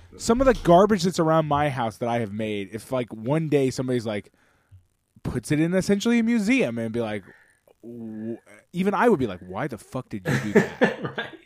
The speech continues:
Speaker 2: right.
Speaker 1: Like, what
Speaker 2: That's
Speaker 1: is wrong with you?
Speaker 2: That's another thing. One of the reasons this is interesting is as a snapshot of the D I Y punk scene. But the D I Y punk, uh, D I Y punk scene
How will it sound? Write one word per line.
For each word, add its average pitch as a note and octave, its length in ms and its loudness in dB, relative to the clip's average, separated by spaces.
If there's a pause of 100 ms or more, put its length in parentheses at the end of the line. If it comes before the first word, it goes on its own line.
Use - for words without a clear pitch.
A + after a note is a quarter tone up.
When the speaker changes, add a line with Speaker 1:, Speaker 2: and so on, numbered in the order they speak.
(120)
Speaker 2:
right. G2 260 -2 (180)
Speaker 1:
Like, C#3 400 -2 (300)
what F3 240 8
Speaker 2:
That's D#3 200 4
Speaker 1:
is - 60 -14
wrong D3 460 6
with B2+ 200 2
you? B2+ 280 2 (440)
Speaker 2:
That's - 160 -4
another G3 320 6
thing. D#3+ 180 -2 (200)
One G#3+ 240 8
of G3 100 8
the D#3+ 80 4
reasons C3+ 480 4
this B2 200 -2
is G#2+ 240 -4
interesting A#2+ 720 0
is A2 180 -6
as G2+ 160 -4
a G2 80 0
snapshot G#2 800 -2 (100)
of F#2+ 420 -6
the A2 140 -6
D G2 180 -2
I E2+ 140 -2
Y E2 200 -8
punk - 300 -16
scene. D2+ 280 -16 (320)
But B2+ 140 -2
the D3 60 0
D E3 180 0
I E3 120 8
Y C#3+ 200 6
punk, D#3 400 -4
uh, E3 180 -2
D D3+ 200 -2
I D3 120 0
Y A#2+ 200 2
punk - 300 -8
scene G#2 420 -6